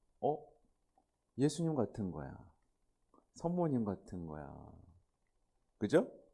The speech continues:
그게 신심을 누리고 날마다 성장하는 사람이겠죠? 그렇죠? 아,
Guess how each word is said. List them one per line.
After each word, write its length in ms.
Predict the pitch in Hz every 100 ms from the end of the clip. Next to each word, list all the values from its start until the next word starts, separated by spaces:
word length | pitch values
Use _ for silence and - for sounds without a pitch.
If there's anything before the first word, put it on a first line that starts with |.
| _ _
그게 420 | - 127 143 139
신심을 800 | 135 170 165 156 143 143 156 160 156 _ _ _ -
누리고 920 | 95 - 101 - 101 101 101 104 - _
날마다 800 | - 80 85 90 87 87 87 90 90
성장하는 840 | - 160 160 147 120 104 95 82 - - _ -
사람이겠죠? 960 | - 113 123 107 87 87 - - 160 226 - - _ _ _ _
그렇죠? 480 | - - - - 247 - - _ _ - - _ - - - - - - 98
아, 1120 | 98 98 95 98 95 95 95 98 95 92